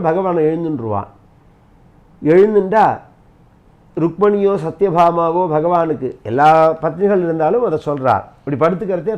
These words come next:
பக்கத்துல பகவான் மேல கையை போட்டுன்னு படுத்துன்னு இருப்பாளா? அந்த கோழின்னு ஒண்ணு இருக்கு பாருங்கோ,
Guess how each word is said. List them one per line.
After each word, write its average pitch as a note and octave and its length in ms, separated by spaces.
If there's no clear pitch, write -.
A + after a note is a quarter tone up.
பக்கத்துல F#3+ 400
பகவான் F3+ 400
மேல F#3 180
கையை F3+ 300
போட்டுன்னு E3+ 280
படுத்துன்னு E3 300
இருப்பாளா? D3 320
அந்த D3 160
கோழின்னு F#3+ 460
ஒண்ணு D#3+ 140
இருக்கு C#3+ 160
பாருங்கோ, A#2 340